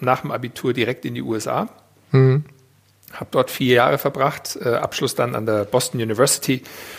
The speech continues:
Speaker 1: gemacht und da habe ich dann auch meinen, meinen großen Traum von der N B A erstmal begraben. Also das hat dann nicht
Speaker 2: <laughs>
Speaker 1: geklappt so. Äh, allerdings,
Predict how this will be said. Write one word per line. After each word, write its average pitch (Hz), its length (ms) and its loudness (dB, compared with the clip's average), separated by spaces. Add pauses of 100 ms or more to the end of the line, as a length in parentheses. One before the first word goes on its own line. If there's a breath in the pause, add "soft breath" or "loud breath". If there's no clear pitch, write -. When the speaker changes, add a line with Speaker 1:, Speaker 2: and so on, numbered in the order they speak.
(260 loud breath)
Speaker 1:
gemacht 107 500 0
und 117 600 -4
da 107 100 2
habe 123 120 4
ich 120 80 2
dann 127 140 4
auch 123 180 2
meinen, 110 400 -2
meinen 107 220 -4
großen 135 420 2
Traum 120 400 -2
von 110 160 -8
der 107 160 -4
N 120 140 -6
B 117 180 -4
A 123 260 2
erstmal 113 540 -2 (420 loud breath)
begraben. 151 600 0
Also 123 180 -2
das 123 200 0
hat 117 160 2
dann 123 120 4
nicht 127 260 2 (120)
Speaker 2:
<laughs> 101 100 -2
Speaker 1:
geklappt 143 540 0
so. 196 300 0 (1000 loud breath)
Äh, - 60 4
allerdings, 143 840 2